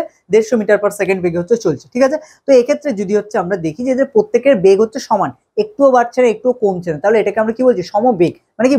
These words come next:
বস্তুটি গতিশীল আছে, তাই তো? তাহলে এক্ষেত্রে বস্তুটি গতিশীল আছে, এক্ষেত্রে কি বস্তুটির বেগ আছে, তাই তো? কিন্তু এক্ষেত্রে ত্বরণ কি? জিরো, ঠিক আছে? কেন? কারণ এক্ষেত্রে যেহেতু বস্তুটির গতির পরিবর্তন সেটা একটুও হচ্ছে না। আর আমরা পড়েছিলাম কি? বেগের পরিবর্তন by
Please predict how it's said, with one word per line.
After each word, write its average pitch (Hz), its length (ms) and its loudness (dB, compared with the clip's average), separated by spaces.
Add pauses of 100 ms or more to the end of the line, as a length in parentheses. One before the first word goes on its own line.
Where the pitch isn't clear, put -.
বস্তুটি 196 260 0 (100)
গতিশীল 233 400 0
আছে, 240 120 -6 (180)
তাই 277 140 2
তো? 269 60 0 (260)
তাহলে 262 220 0
এক্ষেত্রে 277 280 0 (120)
বস্তুটি 220 280 -2 (100)
গতিশীল 220 420 0
আছে, 156 120 -2 (120)
এক্ষেত্রে 254 280 2
কি 277 60 4 (100)
বস্তুটির 208 340 0 (140)
বেগ 233 200 6 (120)
আছে, - 200 -16
তাই 277 140 2
তো? 285 120 -4
কিন্তু 277 220 -4
এক্ষেত্রে 220 240 -6 (100)
ত্বরণ 185 360 0
কি? 320 60 -4 (180)
জিরো, 147 180 -4 (260)
ঠিক 226 160 0
আছে? 302 100 0 (320)
কেন? 202 120 4 (240)
কারণ 175 200 0
এক্ষেত্রে 185 280 -4
যেহেতু 220 160 0 (120)
বস্তুটির 208 340 -2 (100)
গতির 190 300 2 (100)
পরিবর্তন 202 480 2
সেটা 170 220 -2
একটুও 220 260 0
হচ্ছে 214 260 -4
না। 240 40 0 (280)
আর 202 80 2 (120)
আমরা 226 140 4 (100)
পড়েছিলাম 262 380 2
কি? 320 60 -2 (400)
বেগের 220 320 2
পরিবর্তন 247 400 2
by 240 100 4